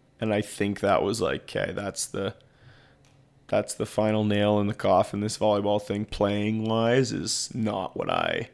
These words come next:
wanna do anymore," which was perfect. Um, as much as these people say you like to go out on top, it was nice to say, "Okay, you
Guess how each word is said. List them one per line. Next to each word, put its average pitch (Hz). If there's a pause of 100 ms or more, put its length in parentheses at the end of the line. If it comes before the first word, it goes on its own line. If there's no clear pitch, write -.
(280)
wanna 110
do -
anymore," - (180)
which 113
was 139
perfect. - (380)
Um, 101
as 101
much 107
as 107
these 98
people 120
say 104
you 104
like 101
to 107
go 98
out 98
on 98
top, 104
it 95
was 101
nice 98
to -
say, 85
"Okay, -
you 101